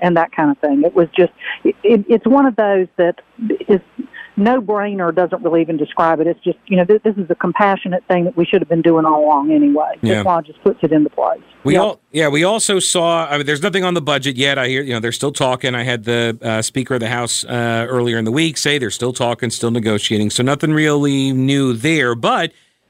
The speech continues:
Speaker 2: uh, there was a, a big bill signing. Everybody was all smiles and applause over the energy bill. Um, and so I see there are people in North Carolina political circles that are all kinda,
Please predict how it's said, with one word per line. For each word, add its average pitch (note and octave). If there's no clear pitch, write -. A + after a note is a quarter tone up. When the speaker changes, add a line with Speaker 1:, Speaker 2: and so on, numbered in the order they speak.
Speaker 2:
uh, C3+
there C3+
was B2
a, A#2+
a F#2+
big C#3+
bill F#3
signing. F3+
Everybody D#3+
was C#3
all D#3+
smiles D#3
and A#2+
applause D#3+
over C#3+
the A#2+
energy F#3
bill. A2+
Um, C3
and B2+
so C#3
I C3+
see C#3+
there C3
are B2
people C3+
in B2+
North C3
Carolina B2+
political B2+
circles B2
that A#2+
are A#2+
all B2
kinda, B2